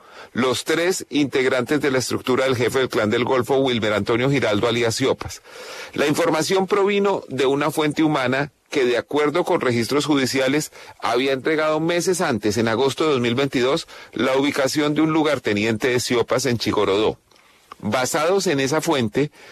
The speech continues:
los hombres de la dijín le pidieron al fiscal en, en dos mil veintidós la interceptación del teléfono de alias La Cocinera, como consta en un formato de la fiscalía que ustedes también pueden ver en la W. El treinta de enero de dos mil veintitrés,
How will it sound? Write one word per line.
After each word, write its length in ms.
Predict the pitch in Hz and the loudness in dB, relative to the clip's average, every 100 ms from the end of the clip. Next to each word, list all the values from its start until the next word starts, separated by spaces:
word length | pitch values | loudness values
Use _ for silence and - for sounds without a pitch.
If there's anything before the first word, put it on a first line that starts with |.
| - | -8
los 300 | - 135 123 | -2 0 2
hombres 260 | 143 151 160 | 0 0 0
de 80 | |
la 140 | 156 131 | 2 2
dijín 340 | 120 131 131 | 2 0 0
le 120 | 143 | -2
pidieron 500 | - 127 123 131 156 | 0 0 2 2 2
al 140 | 165 147 | 0 0
fiscal 640 | 110 104 - 127 127 - - | -2 -4 -2 0 0 -2 -6
en, 320 | - 110 110 101 107 - | -2 0 0 -2 0 0
en 200 | 113 107 | 0 0
dos 180 | 107 104 | 2 0
mil 200 | 131 131 | -2 0
veintidós 580 | 151 147 135 131 147 - | 0 0 0 0 -2 -4
la 220 | 120 131 | -2 0
interceptación 720 | 127 120 117 127 107 113 135 | 0 0 0 -2 0 0 0
del 160 | 143 143 | 0 0
teléfono 440 | 147 117 113 139 | 0 0 0 0
de 140 | 117 113 | 0 0
alias 200 | 117 131 | 2 0
La 120 | 135 | 0
Cocinera, 560 | 113 104 107 123 147 - - - - | 0 0 0 2 0 -2 -12 -20 -10
como 360 | - 175 180 - | -2 0 2 0
consta 560 | - 165 147 151 139 - | 0 0 0 0 -2 -2
en 160 | 117 123 | 0 2
un 140 | 120 | 2
formato 500 | 139 139 139 127 131 | 2 2 0 0 0
de 60 | 127 | 2
la 120 | 110 | 0
fiscalía 520 | 113 107 101 98 110 | -2 -2 0 0 0
que 80 | 110 | -2
ustedes 320 | 104 110 110 | -2 0 0
también 340 | 107 92 92 87 | 0 0 0 0
pueden 260 | 107 104 | 0 2
ver 120 | 101 | 2
en 100 | 107 | 2
la 120 | 104 95 | 2 2
W. 380 | 87 92 90 - _ _ - - - - - | 2 2 0 -2 _ _ -20 -20 -20 -20 -8
El 280 | - 127 113 | -2 0 0
treinta 500 | - 165 170 160 170 | -2 0 0 0 0
de 60 | 156 | 2
enero 340 | 120 117 123 | 0 0 2
de 60 | 127 | 2
dos 160 | 113 | 0
mil 160 | 101 104 | 0 0
veintitrés, 680 | 120 123 107 107 90 - - | 0 0 0 0 0 -4 -10